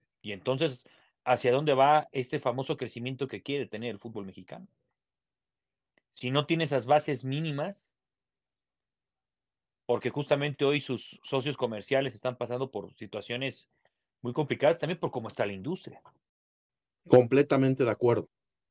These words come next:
Speaker 2: O sea, más que es una crítica y decir, "No, no pagan", es parte de la crisis que se está viviendo, ¿no?
Speaker 1: Que, que te digo algo, Luis,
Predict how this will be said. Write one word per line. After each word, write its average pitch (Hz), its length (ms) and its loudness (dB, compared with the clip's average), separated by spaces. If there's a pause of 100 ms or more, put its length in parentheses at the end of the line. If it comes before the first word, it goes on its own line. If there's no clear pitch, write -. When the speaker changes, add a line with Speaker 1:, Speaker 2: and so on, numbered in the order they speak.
(920)
Speaker 2:
O - 40 -20
sea, 147 120 12
más 196 240 8
que 226 100 10
es 214 100 10
una 202 340 4
crítica 190 320 2
y 175 60 12
decir, 185 220 4
"No, 269 300 8
no 240 140 4
pagan", 214 340 4
es 220 180 4 (360)
parte 202 340 6
de 220 100 10
la 160 140 10
crisis 208 440 -2
que 143 140 2
se 139 100 0
está 175 240 4
viviendo, 156 600 6
¿no? 117 260 0 (380)
Speaker 1:
Que, 139 220 2
que 147 120 0
te 139 120 4
digo 165 240 6
algo, 170 200 4
Luis, 175 440 -6